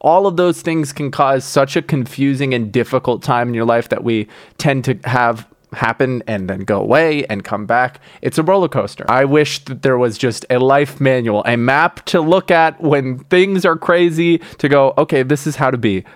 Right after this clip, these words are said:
This is how to think. This is what you need to do to help yourself." Unfortunately, life doesn't come with a user manual. So when it's not working for you, it's normal to feel stuck.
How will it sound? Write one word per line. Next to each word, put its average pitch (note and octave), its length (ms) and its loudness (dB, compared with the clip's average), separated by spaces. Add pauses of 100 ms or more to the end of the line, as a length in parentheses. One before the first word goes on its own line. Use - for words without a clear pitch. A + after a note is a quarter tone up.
This C#3 180 -4
is C#3+ 80 -4
how C3+ 140 0
to B2+ 80 -2
think. A2 260 -4
This A#2+ 200 -4
is - 40 -14
what C#3 140 0
you B2+ 40 -6
need C3 180 -2
to A#2 60 -4
do G#2 300 0 (300)
to C3+ 100 -4
help G#2+ 260 0
yourself." - 600 -4 (100)
Unfortunately, D3+ 640 0
life C#3+ 340 2
doesn't D#3 360 2
come G2 360 0 (140)
with B2 140 -2
a A#2 40 0
user G#2+ 240 0
manual. G2+ 380 -2
So A2 380 0 (140)
when C3 120 0
it's - 100 -6
not C#3+ 200 2
working C#3+ 320 0
for A2+ 100 -4
you, B2 340 2 (220)
it's - 180 -6
normal B2 380 0
to A#2+ 100 -4
feel A2+ 200 -2
stuck. - 480 -10